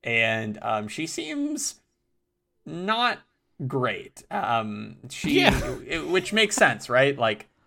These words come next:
Speaker 1: like, things are not going very well in her life, and, you know, this very positive thing that was supposed to be going so well did not go well because of,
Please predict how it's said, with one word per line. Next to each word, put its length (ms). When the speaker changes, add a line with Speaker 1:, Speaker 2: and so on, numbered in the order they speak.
Speaker 1:
like, 220
things 260
are 60
not 220
going 260
very 200
well 260
in 80
her 120
life, 400
and, 380
you 160
know, 260
this 280
very 280
positive 560
thing 320
that 80
was 100
supposed 260
to 60
be 100
going 220
so 140
well 520
did 120
not 200
go 100
well 220
because 340
of, 220